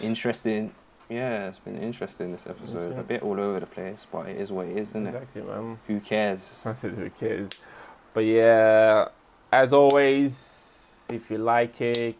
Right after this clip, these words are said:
Speaker 2: comment, share, subscribe, and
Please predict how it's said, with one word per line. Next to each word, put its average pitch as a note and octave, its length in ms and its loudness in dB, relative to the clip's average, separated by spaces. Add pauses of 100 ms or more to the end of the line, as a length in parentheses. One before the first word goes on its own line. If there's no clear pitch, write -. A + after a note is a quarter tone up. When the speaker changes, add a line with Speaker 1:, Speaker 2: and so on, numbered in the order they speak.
Speaker 2:
comment, A#2 580 -4
share, A2+ 500 0
subscribe, C3 1000 4 (920)
and G#2 480 -2